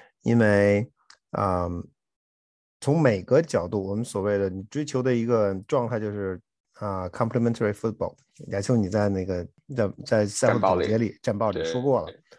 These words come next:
Speaker 1: 我们想要一个 complementary football。目前来看，这支喷气机，嗯，基本上又是大踏步的向着状元圈儿就，状元签儿就冲过去了。在跟这么一支球队打比赛的时候，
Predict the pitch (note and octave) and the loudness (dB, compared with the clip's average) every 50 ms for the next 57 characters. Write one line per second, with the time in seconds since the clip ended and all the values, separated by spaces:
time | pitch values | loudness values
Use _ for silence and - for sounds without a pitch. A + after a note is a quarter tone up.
0 | _ _ _ _ _ - - G2 G#2 G#2 - - - G2 G#2+ A2+ A2+ G#2 G#2 G2+ | _ _ _ _ _ -12 -10 -8 -8 -8 -8 -8 -4 -2 0 0 0 -2 -4 -4
1 | - A#2 G#2 A2 G#2+ G2+ G2+ G2+ G2 G#2 F#2 F2 - - G2 E2+ - F2 - - | -4 -4 -4 -4 -4 -6 -6 -6 -6 -6 -8 -6 -6 -8 -8 -6 -8 -10 -12 -12
2 | _ _ _ - - _ - D3+ D3+ C3 C#3 C#3 D#3 C#3 A#2 A#2+ C3+ B2+ A2 F#2+ | _ _ _ -20 -12 _ 0 2 2 4 4 4 4 4 4 2 2 2 2 2
3 | F#2+ - C#3 B2 A2 - C3 B2+ B2 - C#3+ B2 A#2 - A2+ A2+ - B2+ A#2+ A#2 | 2 2 2 0 2 0 -2 -2 -2 -2 -2 -2 -2 -4 -8 -6 -4 -4 -6 -6
4 | _ _ _ _ _ _ _ _ _ _ _ _ - A2 G#2 G2+ G2 - - D3+ | _ _ _ _ _ _ _ _ _ _ _ _ -12 -10 -10 -10 -6 -4 -2 0
5 | C3+ B2+ G#2+ G#2+ G#2+ B2 C#3+ C3 G#2+ A2+ A2 G#2 G2 F#2 - _ _ _ _ _ | 2 2 2 2 2 2 2 2 4 2 2 2 2 0 -4 _ _ _ _ _
6 | _ _ _ _ _ - G3+ E3+ C3 C3 - C3 A#2+ A#2+ B2 A#2 G#2+ G#2+ - - | _ _ _ _ _ 0 0 0 2 2 0 0 0 0 -2 -2 -2 -2 -2 -2
7 | C3 A2+ A2 G#2+ A2 _ _ - D3+ B2+ A2+ A#2 B2+ A#2 - C3+ C3 B2 A#2 F#2+ | 0 0 0 -2 -4 _ _ -2 0 0 0 0 -4 -2 -2 0 0 0 -2 -6
8 | F#2+ - _ _ _ - D#3+ C3 A2+ G#2+ B2 C3+ - C#3+ C3 A#2+ G#2+ F#2 - - | -8 -12 _ _ _ -4 -2 -2 -2 -4 -6 -2 0 0 0 0 -2 -4 -4 -6
9 | D#3 D3+ C#3 G#2 F#2 - - - - _ _ _ _ _ _ _ _ _ _ _ | -4 -2 -4 -4 -6 -8 -16 -20 -20 _ _ _ _ _ _ _ _ _ _ _
10 | - - A2+ A2 C#3+ D3 D3+ F3 G#3 F#3+ E3+ C#3+ B2 B2 C3 B2 - A2 G#2+ A#2 | -6 -6 -4 -2 -4 -4 -2 -2 -2 -2 -2 -2 -2 -4 -4 -6 -6 -4 -4 -4
11 | A2 G2+ G#2 G2 G#2 G2+ G2 F#2 A2+ G2+ F#2+ F#2+ F#2 G2 G2 F#2 F#2 F#2 F#2 | -4 -4 -4 -6 -6 -8 -8 -6 -6 -6 -6 -6 -8 -8 -8 -6 -6 -6 -8